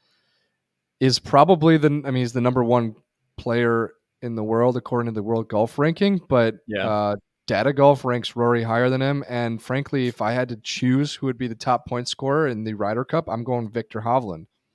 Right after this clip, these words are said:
Speaker 2: You have
Speaker 1: Are you
Speaker 2: that
Speaker 1: going anyone,
Speaker 2: opinion,
Speaker 1: are you
Speaker 2: too.
Speaker 1: going anyone different than, uh, Scotty for low point scorer? Top
Speaker 2: Yeah,
Speaker 1: high point scorer?
Speaker 2: and Sean, I gotta be honest, I'm, I'm going anywhere else beh-,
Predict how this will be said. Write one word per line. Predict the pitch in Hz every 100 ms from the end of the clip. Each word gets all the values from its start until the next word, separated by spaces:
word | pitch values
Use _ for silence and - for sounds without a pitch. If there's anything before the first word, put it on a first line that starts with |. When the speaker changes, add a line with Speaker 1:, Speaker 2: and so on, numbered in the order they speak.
| _
Speaker 2:
You | 127
have | 120 139 139
Speaker 1:
Are |
you | -
Speaker 2:
that |
Speaker 1:
going | 180 214
anyone, | 165 175 175
Speaker 2:
opinion, | 170
Speaker 1:
are | 147
you | 151
Speaker 2:
too. |
Speaker 1:
going | 170 160
anyone | 151 160 151
different | 147 147 156
than, | 147 139 143
uh, | 139 135 139 135 _ _ _
Scotty | - - 127 135 143
for | 139 117 117 -
low | 127 139
point | - 131
scorer? | - 151 156 156 - -
Top | 135
Speaker 2:
Yeah, | 156 156
Speaker 1:
high | 113 127 -
point | 143
scorer? | - 151
Speaker 2:
and | 151 143
Sean, | - 180 156
I | 156
gotta | 165
be | 143
honest, | 156 147 -
I'm, | 131 147 156
I'm | 143 156
going | 165 165 123 117 -
anywhere | 139 151 139 117 104
else | 98 98 -
beh-, | 95 87